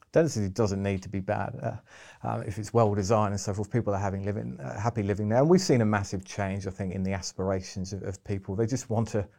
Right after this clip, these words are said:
own something. If it happens to be a small, uh, a smaller dwelling, well, so be it. And say the, the, the shift has moved, uh, there has been a shift away from, you know,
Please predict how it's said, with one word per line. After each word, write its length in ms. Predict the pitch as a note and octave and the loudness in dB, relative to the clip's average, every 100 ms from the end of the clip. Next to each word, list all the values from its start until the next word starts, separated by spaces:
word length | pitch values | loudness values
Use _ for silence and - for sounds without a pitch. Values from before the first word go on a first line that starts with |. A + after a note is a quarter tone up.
| - | -2
own 240 | G#2+ A2 | 2 2
something. 440 | G#2+ A2+ G#2+ A#2 C#3 - _ - _ | 0 -4 -4 -6 -6 -10 _ -20 _
If 100 | - | -4
it 60 | A2 | 4
happens 280 | C3 A#2+ - | 6 6 -2
to 100 | G2+ | 0
be 100 | A2 | 0
a 60 | |
small, 580 | G2+ - A#2+ A#2+ A#2+ A#2+ | 2 -2 2 4 4 2
uh, 140 | B2 A2+ | 2 2
a 80 | A#2 | 2
smaller 380 | - C3 C3 B2 | 0 2 4 4
dwelling, 360 | B2+ B2+ B2+ | 4 2 4
well, 240 | A#2+ B2 A#2+ _ _ - | 2 2 0 _ _ -4
so 200 | A#2+ A2+ | 2 2
be 140 | B2 | 2
it. 180 | F2 D#2 - A#2 | 0 -2 -12 -12
And 100 | G#2 | -4
say 180 | A2+ | -2
the, 120 | G2+ G#2 | 0 0
the, 240 | A2 A2 G#2 | -2 -4 -2
the 60 | A2 | -4
shift 360 | - C#3 - A#2 | 2 2 2 -2
has 200 | F#2+ G2+ | -4 -2
moved, 380 | A2+ A2 G#2+ | 2 2 2
uh, 140 | G2+ G#2+ | 0 -2
there 180 | - A#2 | 0 2
has 160 | A#2+ G#2 | 4 4
been 140 | G#2+ | 0
a 60 | G2 | 0
shift 240 | - - | -4 -4
away 280 | G2+ G#2+ G#2 | 0 2 2
from, 180 | - G2+ | -2 -6
you 60 | |
know, 160 | G2+ | -6